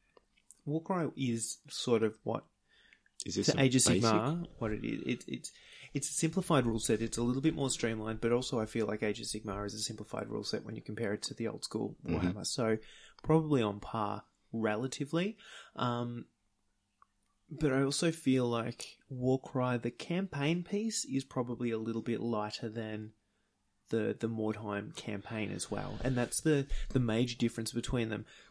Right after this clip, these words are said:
Speaker 1: Warcry's got a campaign piece, but there isn't a heap of progression.
Speaker 2: Mm-hmm.
Speaker 1: You can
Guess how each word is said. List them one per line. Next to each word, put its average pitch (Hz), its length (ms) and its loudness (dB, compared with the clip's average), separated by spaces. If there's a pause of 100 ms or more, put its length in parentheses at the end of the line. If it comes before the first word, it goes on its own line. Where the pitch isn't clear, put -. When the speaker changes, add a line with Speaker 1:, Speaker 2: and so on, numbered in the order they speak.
Speaker 1:
Warcry's 131 440 0
got 147 340 0 (140)
a - 40 -6
campaign 110 540 -4
piece, 120 320 -4
but 120 240 -2 (400)
there 127 160 0
isn't 143 240 0
a - 60 -6 (760)
heap 147 440 0
of 180 240 -2
progression. 190 800 -2 (100)
Speaker 2:
Mm-hmm. - 240 -2 (400)
Speaker 1:
You 139 120 -4
can 143 220 -2